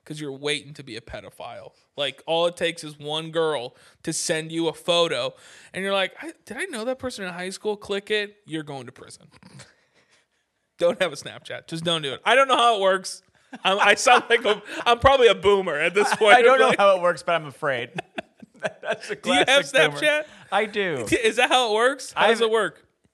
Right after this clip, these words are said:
Speaker 2: Yeah, you just send, sending messages to your friends.
Speaker 1: Yeah, and,
Speaker 2: Yeah.
Speaker 1: like, but, like, could anybody send you a message?
Speaker 2: I mean, yeah, I guess, you know,
Speaker 1: And then,
Speaker 2: they get
Speaker 1: oh,
Speaker 2: your
Speaker 1: and then
Speaker 2: handle.
Speaker 1: if you click it and you,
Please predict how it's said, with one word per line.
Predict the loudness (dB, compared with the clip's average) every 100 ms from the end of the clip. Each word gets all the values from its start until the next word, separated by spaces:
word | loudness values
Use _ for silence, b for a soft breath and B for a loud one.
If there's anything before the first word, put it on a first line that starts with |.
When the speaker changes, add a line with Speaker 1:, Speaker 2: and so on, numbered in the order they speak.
| -20
Speaker 2:
Yeah, | -8 -4
you | -4 -4
just | -8 -6
send, | -4 -4 -6 -14 -14
sending | -10 -6 -6 -4
messages | -6 -6 -12 -10
to |
your | -10 -10 _
friends. | -10 -6 -2
Speaker 1:
Yeah, | 0 -2 -2
and, | -4 -2
Speaker 2:
Yeah. |
Speaker 1:
like, | -2 -4 -8 _ _
but, | 0 2 2
like, | 2 0
could | -2 -6 -4 -6
anybody | -4 -4 -6 -8
send | -8 -8 -8
you | -8
a |
message? | -8 -8 -10 -12 -16 _ _ _ _ _ _
Speaker 2:
I | -4
mean, | -4 -6 -12 _
yeah, | -6 -2 0
I | -2
guess, | -4 -4 -2 -2 -4 -10 -14
you | -6
know, | -4
Speaker 1:
And | -4
then, | -4 -6
Speaker 2:
they | -8 -6
get | -4
Speaker 1:
oh, |
Speaker 2:
your | -4
Speaker 1:
and | -4 -4 -2
then | -2
Speaker 2:
handle. | -4
Speaker 1:
if | -6
you | -12
click | -12 -6 -6 -4
it | -8 -6
and | -8 -6 -6
you, | -6 -8